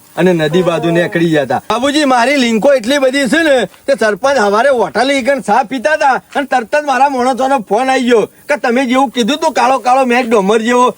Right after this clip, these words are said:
એવો માણસ ડોહો વૈકણ આવ્યો છે. મેં કીધું, "તાણી એને પકડી પાડો." તે બધા કે પકડવા તો નહીં દે, એવો પટ્ટી મેલી અને કોઈક નદી બાજુ ગયા અને લુગડો કાઢી અને સીધા જ નદીમાં મોય પડ્યા.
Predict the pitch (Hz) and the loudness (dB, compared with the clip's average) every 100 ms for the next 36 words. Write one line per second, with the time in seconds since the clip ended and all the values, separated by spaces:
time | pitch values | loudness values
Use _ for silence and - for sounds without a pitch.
0 | - 226 247 311 294 277 285 254 220 285 | -4 0 2 2 2 0 2 2 2 2
1 | 233 190 262 311 339 285 247 170 - - | 2 0 0 2 2 2 0 0 -4 -4
2 | 262 277 311 285 285 302 302 339 339 359 | -4 -2 -2 0 -2 0 -2 -2 -2 -2
3 | 330 294 262 208 _ _ 339 320 320 320 | 0 2 2 0 _ _ -2 0 0 -2
4 | 302 285 294 320 311 330 311 349 359 320 | -4 -4 0 0 0 0 0 0 0 2
5 | 294 294 285 - 262 196 320 311 339 339 | 2 2 -2 -4 -2 0 0 0 0 0
6 | 262 - 277 302 285 269 269 311 254 220 | -2 -2 -2 -2 0 0 0 0 -2 -2
7 | 277 339 359 262 - - 180 151 117 170 | -2 0 2 0 -4 -4 -2 -2 0 0
8 | 180 165 185 214 - - 180 - 147 247 | 0 -4 0 0 -2 -4 -4 -2 0 2
9 | 285 285 220 185 196 196 180 185 185 233 | 2 2 0 2 2 0 0 -2 0 0
10 | 208 | 0